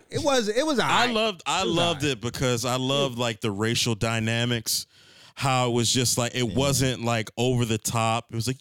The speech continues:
Speaker 2: "You're a race." It was just like, yo, it was like the subtlety in it when the first episode, when the black, the black boyfriend is dating, i-, he's, you know, is dating Reese's daughter, and, and when Pearl comes in, the black girl,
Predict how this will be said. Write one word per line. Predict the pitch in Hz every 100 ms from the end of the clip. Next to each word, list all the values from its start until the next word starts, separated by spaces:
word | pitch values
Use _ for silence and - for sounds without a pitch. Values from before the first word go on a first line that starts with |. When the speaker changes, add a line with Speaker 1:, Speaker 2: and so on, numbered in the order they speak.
| -
Speaker 2:
"You're | 571 480 302
a | 277 427 523 508 453
race." | 370
It | - 180
was | 175
just | 170 160
like, | 160 135 - - - -
yo, | 117 147 160 147
it |
was | 147 139
like | 139
the | 123
subtlety | - 165 185 185 - 143 127
in | 127
it | 120
when | 110 120 113 110 101 _ _ _
the | 117
first | 113 185 175 151
episode, | 147 139 - 139 127 120 110
when | 120 113
the |
black, | 90 113 123 131 -
the | 113
black | 87 117 135 104
boyfriend | 104 143 135 - 117 104 101 101 _ _ _ _ _
is | 113 107 95
dating, | 117 120 113 113 110 -
i-, | 110 110 -
he's, | 120 123
you | 160
know, | 123
is | 113 113
dating | 98 123 110
Reese's | 110 123 107 101
daughter, | 123 143 127 110 104 _ - -
and, | 113 113 117
and | 117 113
when | 107
Pearl | - 180 196 175
comes | 135 127 113 98
in, | 107 104
the | 98
black | 110 160 127
girl, | 117 113 107